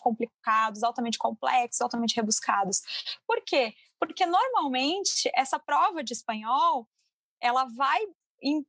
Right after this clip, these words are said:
ela vai colocar pro aluno circunstâncias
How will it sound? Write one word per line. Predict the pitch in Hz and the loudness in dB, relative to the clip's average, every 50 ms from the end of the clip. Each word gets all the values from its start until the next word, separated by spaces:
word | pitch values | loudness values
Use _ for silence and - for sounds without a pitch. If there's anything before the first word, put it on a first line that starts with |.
| _ - | _ -4
ela | - 240 254 262 | 0 0 0 2
vai | 233 277 320 - _ _ _ _ | 0 -2 -4 -4 _ _ _ _
colocar | - 349 302 269 269 _ - 277 285 359 415 _ | 2 2 2 2 0 _ 0 2 2 2 0 _
pro | - 269 | -2 -2
aluno | 233 208 208 208 247 262 294 359 370 330 254 | -2 -2 0 -2 0 0 0 0 0 0 -2
circunstâncias | - - - 339 349 - 349 285 269 240 - - - 262 247 269 294 370 440 - - - 247 240 - - - | -2 -2 -2 -2 -2 0 0 0 0 -2 -4 -2 0 2 2 2 2 0 -2 -2 -2 -2 -2 -2 -2 -4 -8